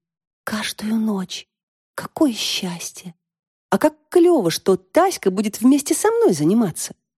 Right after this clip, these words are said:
Мама уболтала тетю Алю, а я, честно говоря, не рассчитывала. Здорово! Ах, как хорошо,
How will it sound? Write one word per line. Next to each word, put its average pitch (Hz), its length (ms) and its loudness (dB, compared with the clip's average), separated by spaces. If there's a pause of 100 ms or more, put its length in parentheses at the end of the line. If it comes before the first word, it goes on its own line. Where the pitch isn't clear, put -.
(300)
Мама 262 360 4
уболтала 269 920 2
тетю - 500 -2
Алю, 294 380 2 (320)
а 165 140 -2
я, 160 260 0
честно 220 300 0
говоря, 262 500 2 (320)
не 240 260 4
рассчитывала. 349 800 2 (480)
Здорово! 165 800 -2 (540)
Ах, - 280 -6
как 339 180 0
хорошо, 226 720 -2